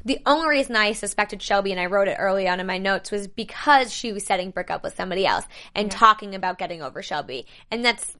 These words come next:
Speaker 1: the only reason I even pictured Shelby coming on the show again. But I don't know how long this can last because she was booked on a different pilot that was airing.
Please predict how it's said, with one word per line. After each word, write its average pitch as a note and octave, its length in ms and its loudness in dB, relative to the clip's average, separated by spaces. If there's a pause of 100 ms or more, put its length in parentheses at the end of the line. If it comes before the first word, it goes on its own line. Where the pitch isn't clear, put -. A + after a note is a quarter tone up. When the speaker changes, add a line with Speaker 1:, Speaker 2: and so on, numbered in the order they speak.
(100)
Speaker 1:
the G#3+ 240 2
only A#3+ 300 0
reason A3 380 -4
I F#3 320 -2
even F#3+ 260 -2
pictured A3 400 -4
Shelby A3+ 260 2
coming G3+ 320 -4
on F#3+ 120 -4
the F#3+ 80 -6
show F#3+ 240 2
again. B3+ 360 -2 (600)
But C4 240 6 (340)
I C4 80 4
don't E4 140 -2
know F#4+ 140 -2
how F4 180 0
long D4+ 160 -2
this C#4 180 -4
can G#3+ 220 -6
last A3+ 320 2
because G#3+ 240 -2 (400)
she - 240 2
was A#3+ 420 4 (140)
booked A#3 280 -2
on G#3 100 -4
a G3 40 -6
different G3 280 -4
pilot F#3 340 0
that F3+ 200 2
was G3 300 4
airing. F#3+ 460 0